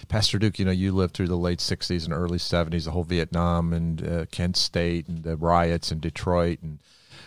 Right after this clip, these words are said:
the racial things, the, uh, this, uh, assassination of J F K, Martin Luther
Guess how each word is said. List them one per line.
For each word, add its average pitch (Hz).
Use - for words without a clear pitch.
the 82
racial 87
things, 87
the, 85
uh, 78
this, 80
uh, 60
assassination 87
of 78
J 90
F -
K, 95
Martin 85
Luther -